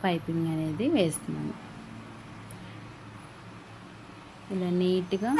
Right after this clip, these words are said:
స్లోగా ఆ థ్రెడ్ అనేది లోపలికి వైపుకు వెళ్ళేలాగా చూసుకొని క్లాత్ని నీట్‌గా అడ్జస్ట్ చేసుకొని మిడిల్లోనే స్టిచ్ వచ్చేలాగా చూసుకుంటూ,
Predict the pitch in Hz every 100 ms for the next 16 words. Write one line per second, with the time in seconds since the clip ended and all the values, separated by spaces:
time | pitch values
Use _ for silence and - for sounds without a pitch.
0 | 466 494 494 196 175 175 175 214 294 -
1 | - - - 175 180 175 170 175 180 185
2 | 202 190 170 165 170 170 170 165 - 170
3 | 165 165 170 170 165 180 175 165 - 180
4 | 196 240 - 185 165 - 185 180 175 175
5 | 202 220 165 170 170 - 160 - - 180
6 | 240 240 196 202 202 202 196 214 - 190
7 | 185 175 165 - 175 165 170 190 175 165
8 | - 175 196 302